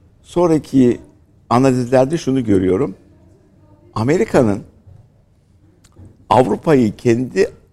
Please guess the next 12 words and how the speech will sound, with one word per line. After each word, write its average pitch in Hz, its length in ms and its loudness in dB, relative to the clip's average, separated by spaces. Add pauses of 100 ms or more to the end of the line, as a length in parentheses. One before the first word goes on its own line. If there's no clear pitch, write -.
yanında 127 440 0
tutup - 360 -6 (880)
onu 151 240 0
kendi 139 640 0 (1500)
çok 160 220 -2
özlediği 120 560 4
soğuk 135 440 -2
savaş 147 460 0
öylemleriyle, 123 1120 4 (1120)
e, 82 540 0 (180)
kullanması 131 640 0
sonucu 101 560 -4